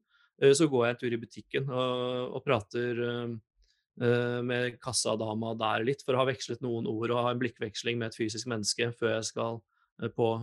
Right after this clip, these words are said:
eh, online, fordi det, det trenger vi. Så jeg, akkurat det s-, eh, det er ikke kjempeenkelt, men jeg tenker, så prinsippet er at vi må se at det vi mister på ett sted, eh, må vi prøve å ta igjen på et annet sted, og når vi legger oss om kvelden, og det har vært en lang dag, så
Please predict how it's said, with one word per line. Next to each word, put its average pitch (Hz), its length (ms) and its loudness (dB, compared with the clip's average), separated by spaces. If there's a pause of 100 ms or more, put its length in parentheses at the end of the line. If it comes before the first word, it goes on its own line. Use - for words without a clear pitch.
(120)
eh, 117 380 -4 (100)
online, 139 360 2
fordi 135 280 2
det, 120 140 0 (240)
det 120 220 0
trenger 110 340 -6
vi. 165 60 -6 (640)
Så 160 160 6
jeg, 170 140 2 (100)
akkurat 180 240 0
det 190 140 4
s-, - 340 -4
eh, 156 560 0
det 135 80 0
er 127 60 -4
ikke 196 240 0
kjempeenkelt, 143 640 0
men 175 100 2
jeg 180 140 2
tenker, 151 400 2
så 175 100 -4
prinsippet 175 500 2
er 185 120 6
at 175 80 0
vi 170 80 2
må 175 80 0
se 165 140 2
at 147 80 -4
det 127 120 4
vi 151 80 2
mister 147 600 0
på - 100 -4
ett 135 220 -6
sted, 196 400 4 (420)
eh, 143 240 8
må 143 160 6
vi 151 80 -8
prøve 127 240 4
å - 40 -14
ta 147 240 4
igjen 123 160 -6
på 139 100 -6
et 143 80 0
annet 123 180 -2
sted, 226 240 4
og 175 160 0
når 170 220 0
vi 165 100 0
legger 127 240 2
oss - 140 -6
om 143 80 -10
kvelden, 135 260 0
og 151 80 -2
det 143 80 0
har 143 80 2
vært 135 220 -4
en 135 80 -4
lang 135 220 -2
dag, 185 200 0
så 190 160 -2